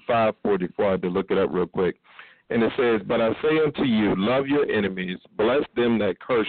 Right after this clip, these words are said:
you, do good to them that hate you, and pray for them which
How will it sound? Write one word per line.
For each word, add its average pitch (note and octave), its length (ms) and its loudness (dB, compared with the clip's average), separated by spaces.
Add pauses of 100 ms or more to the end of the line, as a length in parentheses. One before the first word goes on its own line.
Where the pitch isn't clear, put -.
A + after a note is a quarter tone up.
you, F2 300 -2 (600)
do A2+ 140 2
good C3 280 0
to D3+ 100 -2
them A#2 240 0
that G#2 180 2 (160)
hate C3 240 -2
you, E2 380 -2 (240)
and F#2 260 0
pray C3+ 420 2 (160)
for A#2 200 2
them F#2+ 520 0 (420)
which - 180 0